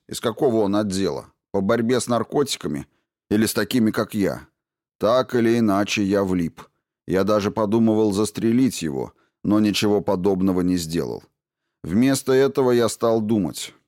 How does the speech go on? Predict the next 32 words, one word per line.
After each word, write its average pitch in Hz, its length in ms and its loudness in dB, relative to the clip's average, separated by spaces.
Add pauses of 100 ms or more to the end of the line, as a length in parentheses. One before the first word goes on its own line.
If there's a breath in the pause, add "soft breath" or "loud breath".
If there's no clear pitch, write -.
может, 82 400 -6
мне 98 160 0
удастся 92 560 -2
быстро 101 480 -2
выпутаться 98 720 -2
или 104 220 2
уговорить 110 640 2
отпустить - 640 -6
меня 110 320 0
по 113 120 -6
дороге 110 420 0
в - 60 -14
тюрьму 110 480 0 (380 soft breath)
и 98 100 -2
ещё 127 380 2
кучу 139 340 0
всяких 107 460 -2
мыслей. 82 540 -4 (440)
В - 40 -14
конце 120 320 0
концов, 123 480 0
я 98 200 2
понял, 104 380 0
что 90 300 -4
сделать 85 480 0
ничего 98 400 -2
не 85 80 -4
могу, 76 400 -8 (320)
и 123 80 0
вернулся 110 500 0
в - 80 -20
постель. 64 500 -10